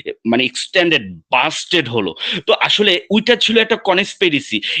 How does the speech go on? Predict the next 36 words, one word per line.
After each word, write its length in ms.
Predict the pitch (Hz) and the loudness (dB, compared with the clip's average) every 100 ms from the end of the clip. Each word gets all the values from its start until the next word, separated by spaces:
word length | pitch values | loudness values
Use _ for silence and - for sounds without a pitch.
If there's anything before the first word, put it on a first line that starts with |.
| - | 0
এরপরে 460 | 214 233 226 214 180 | 2 2 2 0 2
ধারাবাহিকভাবে 640 | - 196 214 220 180 190 | 2 0 2 2 2 2
মুসলিমদেরকে 600 | 170 185 214 202 190 196 | 2 0 0 0 2 0
যৌন 260 | 156 180 196 | 2 2 2
শিক্ষা 320 | 196 - 196 | -2 -2 -4
দিতেই 460 | 131 208 294 262 | 0 0 4 2
হবে। 280 | 175 110 - - - - - - | 2 -2 -4 -12 -20 -16 -10 -6
আপনি 240 | 123 196 | -2 -2
সুইডেনে 520 | - 185 180 208 214 247 240 - - | -2 0 2 4 2 0 -2 -8 0
কয়েকদিন 280 | 165 170 190 | 2 4 2
আগে 160 | 185 | 2
ভাইরাল 360 | 151 139 156 175 | 2 2 2 2
হয়েছিল 380 | 175 151 123 101 | 0 0 0 2
যে 160 | 139 | 0
সিরিয়া 360 | 139 170 180 196 | 0 0 2 2
থেকে 240 | 202 196 | 0 0
আসা 200 | 175 190 | 0 0
কয়েকজন 280 | 170 165 180 | 0 0 0
শরণার্থীকে 840 | 170 165 180 185 165 147 160 147 127 - - - | 0 0 2 2 0 -6 -2 -2 -2 -6 -10 -2
বাধ্যতামূলকভাবে 960 | 139 151 135 170 226 220 220 180 185 | 0 0 -2 2 4 4 4 4 2
যৌন 240 | 170 175 175 | 2 2 2
শিক্ষা 320 | 160 - 151 | 0 -2 -4
দিবে। 240 | 113 92 - _ _ _ _ _ | -4 -8 -14 _ _ _ _ _
তাহলে 180 | 226 226 | 2 2
যৌন 240 | 170 208 | 4 4
শিক্ষা 240 | 226 - 247 | 4 2 -2
যদি 180 | 233 220 | 2 2
এতই 260 | 180 269 | 4 2
প্রয়োজন 320 | 226 247 240 | 2 2 4
হয়, 80 | 226 | 4
আপনি 220 | 185 - | 4 2
মন্দিরে 400 | 226 214 233 262 | 2 4 2 2
যৌন 180 | 220 240 | 2 2
শিক্ষা 240 | 262 247 269 | 2 2 0
বাধ্যতামূলক 540 | 233 262 285 277 180 | 0 2 4 4 4
করেন, 260 | 151 143 | 0 -2